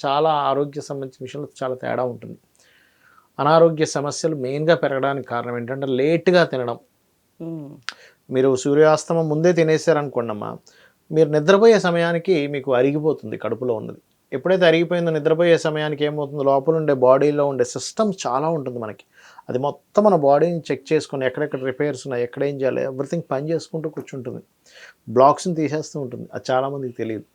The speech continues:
Speaker 1: అందుకని సూర్యోదయ, సూర్యాస్తమం తర్వాత తినకూడదు. ఇవాళ రేపు అట్లాంటి అలవాట్లు అయిపోయాయి. అయితే సూర్యుడికి, సూర్యుడు సంబంధించిన విషయంలో ఒక ఉపాసన ఉంటుంది. ఏమిటది అంటే నిత్యము సూర్య నమస్కారాలు చేసుకుంటూ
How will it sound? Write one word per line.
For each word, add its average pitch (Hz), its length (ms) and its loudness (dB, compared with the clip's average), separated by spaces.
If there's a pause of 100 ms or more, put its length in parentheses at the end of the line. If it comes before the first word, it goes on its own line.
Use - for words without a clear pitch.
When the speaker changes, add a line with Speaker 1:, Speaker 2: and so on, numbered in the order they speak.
(140)
Speaker 1:
అందుకని 135 300 -8
సూర్యోదయ, 131 640 -2
సూర్యాస్తమం 131 580 -4
తర్వాత 127 280 -8
తినకూడదు. 131 580 -4 (560)
ఇవాళ 117 240 2
రేపు 131 240 2
అట్లాంటి 117 440 -4
అలవాట్లు 113 400 -4
అయిపోయాయి. 107 400 -6 (160)
అయితే 107 320 -8
సూర్యుడికి, 160 760 -2 (520)
సూర్యుడు 190 520 6
సంబంధించిన 143 460 -4
విషయంలో 139 380 -2
ఒక 127 120 0
ఉపాసన 160 460 2
ఉంటుంది. 110 380 -6
ఏమిటది 113 320 -6
అంటే - 260 -10 (720)
నిత్యము 151 640 2
సూర్య 175 280 2
నమస్కారాలు 127 600 0 (1160)
చేసుకుంటూ 107 520 -4